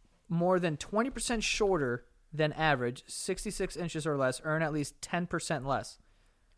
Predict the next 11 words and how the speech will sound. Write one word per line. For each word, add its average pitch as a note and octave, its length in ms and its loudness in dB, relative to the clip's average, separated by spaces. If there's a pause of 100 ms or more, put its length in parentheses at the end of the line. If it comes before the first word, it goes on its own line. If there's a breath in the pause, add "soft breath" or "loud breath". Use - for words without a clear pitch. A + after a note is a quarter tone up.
(320)
Short A3 320 4
women G3+ 200 4
also F3+ 340 4
earn C#3+ 180 0
less, A#2 240 -2
but C#3 180 -4
they C#3+ 100 2
face D#3+ 380 0
smaller D#3 500 0
wage C3+ 300 0
penalties. - 540 -8